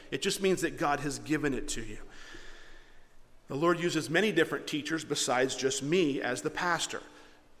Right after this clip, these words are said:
Do you understand the difference? How sometimes the Lord will give you that gift,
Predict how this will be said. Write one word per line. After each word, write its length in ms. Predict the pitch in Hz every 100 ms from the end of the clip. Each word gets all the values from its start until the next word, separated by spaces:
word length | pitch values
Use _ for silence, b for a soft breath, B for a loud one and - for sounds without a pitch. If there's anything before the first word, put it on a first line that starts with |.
| -
Do 100 | -
you 80 | 175
understand 480 | 254 285 254 240 226
the 60 | 202
difference? 480 | 202 208 190 - - - -
How 140 | 170
sometimes 500 | 165 180 160 233 208
the 60 | 170
Lord 160 | 180
will 80 | 170
give 280 | - 165 160
you 100 | 170
that 320 | 151 139 135
gift, 500 | 147 151 127 - -